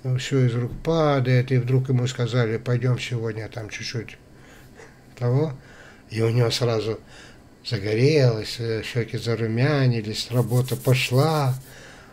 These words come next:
Это уже, знаете что, образ, э, ожидаемого предвкушения, ожидаемое предвкушение того, что он выпьет,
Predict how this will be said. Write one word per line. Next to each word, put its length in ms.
Это 300
уже, 320
знаете 400
что, 340
образ, 600
э, 60
ожидаемого 760
предвкушения, 840
ожидаемое 640
предвкушение 1040
того, 280
что 200
он 200
выпьет, 400